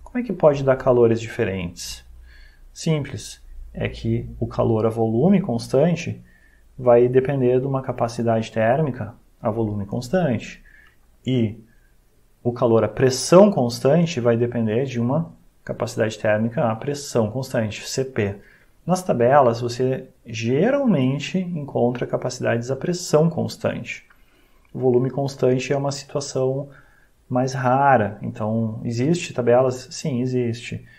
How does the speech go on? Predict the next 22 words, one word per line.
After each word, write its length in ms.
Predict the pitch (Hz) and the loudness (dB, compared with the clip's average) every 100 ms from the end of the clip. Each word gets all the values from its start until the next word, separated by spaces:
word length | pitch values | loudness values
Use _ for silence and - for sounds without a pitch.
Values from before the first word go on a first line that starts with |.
| - _ - | -20 _ -8
mas 140 | 170 | -4
não 160 | 170 123 | 0 0
é 80 | |
tão 160 | 123 131 | 0 -4
comum. 440 | 131 156 110 98 - - - - - _ _ _ _ | -2 -2 -2 -4 -8 -18 -18 -18 -20 _ _ _ _
Por 140 | 233 | -4
que 140 | 214 226 | 2 2
que 240 | - 156 | 2 0
tu 120 | 135 | 4
acha 480 | 135 127 - 120 117 - | 6 6 4 -2 -4 -8
que 380 | - 123 120 117 | -4 0 2 2
é 160 | 113 | 0
a 80 | 117 | -2
pressão 420 | 117 120 - 143 | -2 -4 -2 -2
constante 480 | 135 123 131 123 - | 0 -2 0 -2 -2
que 80 | 123 | -2
é 240 | 117 110 - - - | -2 -2 -8 -20 -6
geralmente 540 | 123 135 127 117 113 | -2 2 2 2 0
o 20 | |
que 80 | - | -4
tá 140 | 113 110 | -8 -4
tabelado? 600 | 113 110 107 101 92 | -2 -2 -2 -4 -8